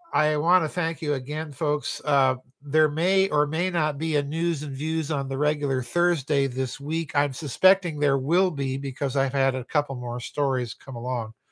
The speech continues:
But I just wanted to let everybody know what's been going on, and we'll see everybody on the flip side. Bye-bye, everybody, and God bless, and thank you all again for all of the prayers.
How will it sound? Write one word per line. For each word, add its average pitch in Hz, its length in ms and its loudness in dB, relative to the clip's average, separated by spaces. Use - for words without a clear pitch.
But 165 120 6
I 160 140 10
just 220 340 2
wanted 185 320 6
to 151 80 0
let 156 180 6
everybody 143 420 4
know 151 340 2
what's 139 260 2
been 131 180 -8
going 131 320 0
on, 156 480 4
and 123 460 -2
we'll 127 180 -2
see 180 320 2
everybody 139 540 2
on 139 280 2
the 139 80 -4
flip 139 280 -2
side. 110 440 -2
Bye-bye, 131 480 0
everybody, 120 560 -2
and 117 320 -8
God 131 280 -2
bless, 127 360 0
and 117 200 -6
thank 123 280 -4
you 131 200 0
all 123 220 -2
again 120 460 -6
for 120 220 -2
all 117 220 4
of 110 60 -2
the 113 80 -2
prayers. 104 540 -2